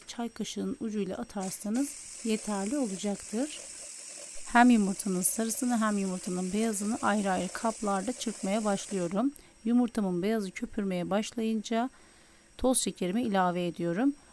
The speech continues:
Ben evde tartısı olmayanlar için ölçü çıkarabilmek adına bardak ölçüsüyle de yaptım.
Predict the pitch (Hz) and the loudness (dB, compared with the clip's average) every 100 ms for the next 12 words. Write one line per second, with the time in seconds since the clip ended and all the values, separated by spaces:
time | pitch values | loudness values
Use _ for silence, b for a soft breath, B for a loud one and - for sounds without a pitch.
0 | B - 180 202 226 - 196 190 196 202 | B -6 0 2 2 0 0 0 -2 -2
1 | 190 - - 208 214 208 185 175 175 170 | -2 -2 -2 2 2 2 0 0 0 -2
2 | - 269 285 285 202 185 - - 220 196 | -4 0 0 0 -2 -2 -8 -8 -4 -4
3 | 190 185 185 226 214 196 208 302 - B | -2 -2 -2 -4 -2 0 2 0 -2 B
4 | B B - 190 196 196 214 208 190 - | B B -6 2 4 4 0 0 0 -2
5 | - 208 180 175 196 240 - - 269 | -4 -2 0 0 2 0 -2 2 2